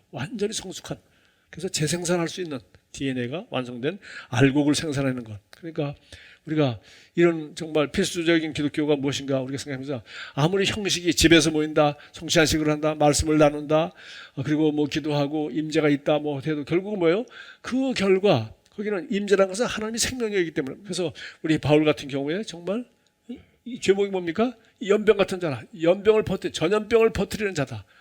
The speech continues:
바로 우리 그리스도인이, 우리가 정말 이런 진정한 그리스도인이고 이런 교회였다면 우리는 반드시 뭐가 있어야 돼요? 반드시 이 생명의 하나님의 임재의 역사가, 이것이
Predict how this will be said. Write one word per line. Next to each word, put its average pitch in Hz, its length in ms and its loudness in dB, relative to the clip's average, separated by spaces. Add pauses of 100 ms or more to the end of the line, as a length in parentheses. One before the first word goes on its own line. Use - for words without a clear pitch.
(160)
바로 226 340 0 (580)
우리 180 280 6
그리스도인이, 151 540 2
우리가 160 300 2
정말 214 800 4 (380)
이런 151 480 2 (180)
진정한 143 640 -6 (160)
그리스도인이고 139 680 -6
이런 160 300 -2
교회였다면 139 680 -2
우리는 143 320 -10
반드시 190 380 -4
뭐가 160 200 0
있어야 151 200 -2
돼요? 190 200 -8 (480)
반드시 247 560 -4
이 180 80 -4
생명의 208 680 -4 (480)
하나님의 185 480 -2
임재의 151 420 -2
역사가, 135 800 -4 (340)
이것이 143 380 -8